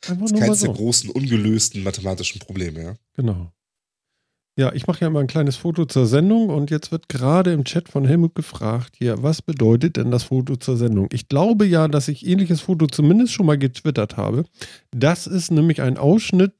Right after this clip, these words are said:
Speaker 1: der, äh, des Elektromotors von meiner Waschmaschine, wo ich selbstständig das Ding ausgebaut habe und die Kohlebürsten neu eingebaut habe und jetzt funktioniert die Waschmaschine wieder. Stolz, stolz, stolz, stolz.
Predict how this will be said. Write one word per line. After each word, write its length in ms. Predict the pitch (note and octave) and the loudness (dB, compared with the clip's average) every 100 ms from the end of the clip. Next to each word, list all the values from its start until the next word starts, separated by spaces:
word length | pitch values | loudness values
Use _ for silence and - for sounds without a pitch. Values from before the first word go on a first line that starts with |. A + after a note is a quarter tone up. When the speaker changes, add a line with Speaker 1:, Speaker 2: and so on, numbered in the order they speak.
| _ | _
Speaker 1:
der, 360 | C3 C#3+ D#3 - - | -2 0 -2 -4 -10
äh, 380 | D3 B2+ B2 B2 - - _ | -2 2 2 0 -4 -16 _
des 160 | D3 - | -4 0
Elektromotors 1400 | D3 C#3+ - - - E3+ C#3+ C3 D3+ E3+ D3 C#3 C3+ - | 2 2 2 -4 0 2 4 4 4 0 0 0 0 -6
von 400 | - B2 C3 C3+ | -4 0 0 -2
meiner 380 | C3+ A#2 C3 B2 | -2 -2 0 0
Waschmaschine, 600 | E3+ - B2 - G2 G2+ - _ _ - - _ - | 0 0 -2 -2 -4 -6 -12 _ _ -20 -20 _ -2
wo 180 | D3 - | 0 2
ich 300 | F#3 - - | 0 -2 0
selbstständig 880 | D3 G3+ F#3 - - C#3 C3 C3+ | 2 4 0 -2 0 2 2 0
das 200 | - C3 | -2 -4
Ding 200 | - C3+ | -2 -4
ausgebaut 680 | - D#3+ A3+ - E3 F3+ E3 | 2 2 4 2 2 4 4
habe 280 | D3 D#3+ D3+ | 2 2 2
und 160 | D3+ C#3+ | 2 0
die 60 | D3 | 0
Kohlebürsten 800 | E3+ G3 D#3 A2 A2 G#2 A#2+ G#2+ | 0 2 2 2 0 0 0 2
neu 240 | G#2+ A2+ | 2 2
eingebaut 640 | G#2+ G#2+ G#2 G2+ G2 - | -2 -2 -2 -2 -4 -4
habe 240 | A#2 B2+ E3+ | -2 0 2
und 160 | C3 | 2
jetzt 220 | B2 C#3+ - | 0 -2 -4
funktioniert 500 | E3+ D3+ - D#3 D#3 | -4 -2 2 2 4
die 100 | D#3+ | 2
Waschmaschine 560 | E3+ A#2+ - A2 G#2 | 2 -2 -2 -2 -2
wieder. 220 | G2+ G2 | -2 -4
Stolz, 400 | F#2+ G#2+ G2+ G2+ - | -2 0 2 2 0
stolz, 420 | - A2 G2+ - | -2 0 0 -2
stolz, 480 | - - - - - | -12 -16 -16 -12 -12
stolz. 160 | - | -12